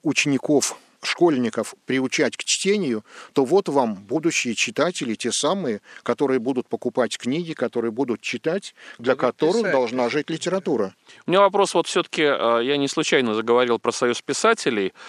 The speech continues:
Speaker 3: Вопрос этот связан, э, с тем, что любое дело должно становиться профессиональным. Если человек ремонтирует телевизоры,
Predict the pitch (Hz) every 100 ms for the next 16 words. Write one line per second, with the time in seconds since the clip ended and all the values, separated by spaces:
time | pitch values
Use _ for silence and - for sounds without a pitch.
0 | - - 98 113 175 190 165 147 - 143
1 | 160 156 143 117 - - - - 95 -
2 | - 147 175 - - - 127 127 - -
3 | _ 120 135 147 117 113 156 190 185 160
4 | - _ _ _ - - - 110 110 120
5 | 147 156 - - - - 123 131 - 123
6 | 123 - - 123 120 92 82 78 - -
7 | _ 107 - 107 117 - 107 113 117 117
8 | 101 98 - 113 131 214 208 139 101